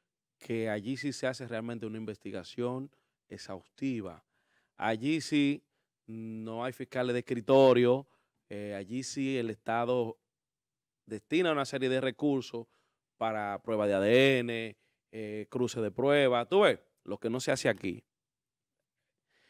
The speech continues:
Pero dejando ese caso en pausa, el caso de Potari, es bueno, me gusta siempre llamar a la reflexión de las personas que miran este espacio.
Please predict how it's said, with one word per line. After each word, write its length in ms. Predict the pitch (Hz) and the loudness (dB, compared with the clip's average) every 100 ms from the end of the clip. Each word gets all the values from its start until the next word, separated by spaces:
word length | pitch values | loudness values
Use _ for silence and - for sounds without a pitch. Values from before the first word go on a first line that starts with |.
| _ _ _ _ | _ _ _ _
Pero 640 | 147 160 175 170 165 156 _ _ _ _ _ _ _ _ | 4 8 10 10 8 4 _ _ _ _ _ _ _ _
dejando 540 | 135 160 147 202 214 | -2 -2 2 2 2
ese 200 | 214 - | -2 -4
caso 280 | - 180 196 | -2 -2 0
en 100 | 170 | 0
pausa, 480 | 160 143 113 - 92 | 4 6 4 -2 -14
el 100 | 104 | -14
caso 260 | 117 - | -20 -20
de 100 | - | -20
Potari, 540 | - 113 - - - - _ _ _ _ _ | -20 -20 -16 -16 -16 -20 _ _ _ _ _
es 180 | - 101 | -16 -8
bueno, 760 | 117 139 127 123 110 104 98 _ _ | -4 -2 -2 -4 -6 -8 -12 _ _
me 100 | - | -14
gusta 220 | 113 117 139 | -12 -10 -10
siempre 300 | 143 131 123 | -10 -8 -8
llamar 240 | 107 98 | -8 -10
a 60 | 113 | -12
la 100 | 113 | -12
reflexión 640 | 110 - - - 92 - _ _ _ _ _ _ _ _ | -16 -20 -18 -12 -12 -14 _ _ _ _ _ _ _ _
de 180 | - 104 | -10 -8
las 140 | 95 | -8
personas 420 | 110 92 113 127 | -10 -10 -8 -8
que 100 | 120 | -8
miran 300 | 107 110 110 | -6 -6 -6
este 220 | 113 - | -8 -10
espacio. 600 | 110 - 85 78 - - | -12 -10 -12 -12 -16 -20